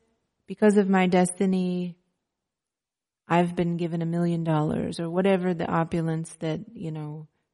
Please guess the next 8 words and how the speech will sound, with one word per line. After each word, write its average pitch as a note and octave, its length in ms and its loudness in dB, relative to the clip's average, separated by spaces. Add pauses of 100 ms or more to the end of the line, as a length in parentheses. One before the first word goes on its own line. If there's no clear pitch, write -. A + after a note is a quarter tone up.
(200)
whatever F3+ 360 2
the E3+ 100 0
case D#3+ 400 -8
may E3+ 140 -10
be. E3 340 -16 (560)
Imagine, F3+ 580 0 (760)
check A3 280 -2
yourself. G#3 540 0